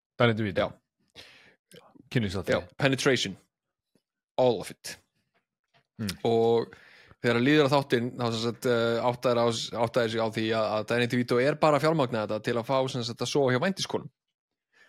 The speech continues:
Speaker 1: Já, já, já,
Speaker 2: Að
Speaker 1: já.
Speaker 2: það er eina, það er eina markmiðið sem hann var með, sko. Uh, hérna, en, en þeir skipta um hlutverk í miðri mynd, sem sagt. Þetta er svona, þetta er blackface þáttur og hann var fjarlægður af streymisveitum.
Speaker 1: Mm.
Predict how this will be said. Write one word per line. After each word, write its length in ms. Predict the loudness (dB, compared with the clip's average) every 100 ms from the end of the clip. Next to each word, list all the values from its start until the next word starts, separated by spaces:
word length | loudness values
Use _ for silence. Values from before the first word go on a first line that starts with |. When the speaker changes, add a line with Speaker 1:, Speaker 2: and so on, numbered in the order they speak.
| _ _ _
Speaker 1:
Já, 100 | 0
já, 160 | 2 2
já, 160 | 2
Speaker 2:
Að 140 | 4 6
Speaker 1:
já. 60 |
Speaker 2:
það 120 | 6 6
er 80 | 6
eina, 200 | 4 2 -2 -4
það 220 | -4 2
er 80 | 4
eina 160 | 6 6
markmiðið 460 | 6 4 2 2
sem 80 | 2
hann 160 | -2 0
var 80 | 0
með, 200 | 2 2
sko. 220 | 0 -8 -8 -12 -20 -20
Uh, 480 | -4 2 4 2 0 0
hérna, 440 | 4 4 4 0 2 2 -2 -10 0
en, 140 | 0 0
en 140 | -4 -2
þeir 220 | 0 0
skipta 720 | -2 -2 -2 -2 -12 _ 4 6
um 140 | 2
hlutverk 720 | 0 0 0 -2 -4 -4 -4
í 60 | -2
miðri 240 | 2 2 2
mynd, 220 | 0 -2 -6 -8
sem 140 | -6
sagt. 380 | -8 -12 -16 -18 _ _ _ _ _
Þetta 180 | -6 -2
er 60 |
svona, 160 | 0 0 0
þetta 180 | -2
er 60 | 0
blackface 420 | -2 0 -2 0
þáttur 320 | -2 -2 -6
og 80 | -2
hann 140 | 0 0
var 80 | 2
fjarlægður 480 | 0 2 2 0 -6 -14 _ _
af 140 | -6 -2
streymisveitum. 400 | -2 0 -2 -2
Speaker 1:
Mm. 160 | -4